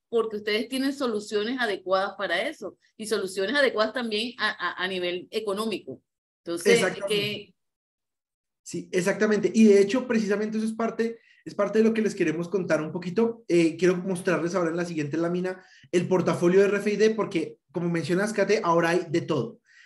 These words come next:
Speaker 2: Ya no es solamente R F I D como una tecnología que antes era cara. Hay algo importante acá que quiero, quiero dar un paso hacia atrás. La tecnología R F I D no es necesariamente nueva.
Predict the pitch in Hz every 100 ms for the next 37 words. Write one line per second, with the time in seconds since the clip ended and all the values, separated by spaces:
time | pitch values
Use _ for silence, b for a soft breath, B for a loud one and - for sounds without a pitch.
0 | b 175 180 190 208 202 208 202 208 202
1 | 196 196 196 185 185 190 190 185 185 170
2 | 143 156 151 - 180 165 - 175 175 -
3 | b b - 170 170 170 196 180 180 -
4 | - - 202 220 233 226 202 165 170 185
5 | 180 202 - 175 175 175 175 175 175 170
6 | 175 147 135 - _ b b b _ _
7 | - 190 196 196 196 208 214 226 226 214
8 | 214 208 214 202 180 160 170 170 175 175
9 | 165 131 -